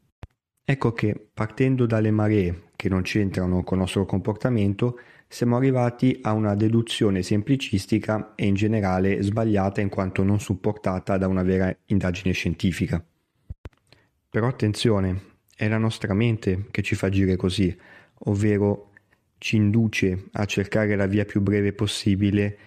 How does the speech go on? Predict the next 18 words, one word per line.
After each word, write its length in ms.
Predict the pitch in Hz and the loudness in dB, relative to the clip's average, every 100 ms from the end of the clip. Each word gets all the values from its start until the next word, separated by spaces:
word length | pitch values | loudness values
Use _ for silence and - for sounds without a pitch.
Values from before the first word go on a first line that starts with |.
| _ _ | _ _
per 220 | 101 98 | -4 -4
trarre 280 | - 101 101 | -2 0 0
delle 200 | 98 98 | 0 0
conclusioni 800 | 98 101 - 104 - 104 98 98 | -2 -2 -2 -2 2 2 2 0
circa 340 | - 98 87 92 | 0 -2 -2 -2
un 120 | 92 | -2
fenomeno. 640 | - 92 90 85 87 87 - _ _ _ _ _ _ - _ _ _ _ | -2 0 0 2 2 0 -6 _ _ _ _ _ _ -20 _ _ _ _
Un 180 | - 123 | 0 2
po', 320 | 120 117 123 - | 2 0 -2 -4
se 180 | - 104 | 0 2
vogliamo, 500 | 110 110 110 113 113 | 4 4 4 4 2
come 320 | - 101 101 | 0 2 2
la 140 | 101 | 0
pareidolia, 760 | - 101 104 101 98 110 92 90 - _ _ - - - _ | 0 0 2 2 4 4 4 0 -8 _ _ -20 -20 -20 _
ovvero 360 | - 107 120 107 | -2 0 0 0
quell'illusione 1000 | 107 107 113 117 127 - 117 110 113 113 | 0 2 4 4 2 2 2 4 4 2
che 180 | - 104 | 0 -2
tende 680 | 110 107 104 104 107 - | 2 2 4 4 2 0